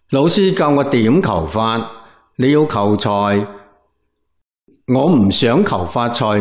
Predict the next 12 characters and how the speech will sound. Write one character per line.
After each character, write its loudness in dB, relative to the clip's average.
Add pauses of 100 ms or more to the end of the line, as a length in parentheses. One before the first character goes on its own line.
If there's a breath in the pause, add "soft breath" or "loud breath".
唔 4
想 2
求 -4
好 0
多 0
財， -2
只 0
希 4
望 2
自 0
己 2
物 0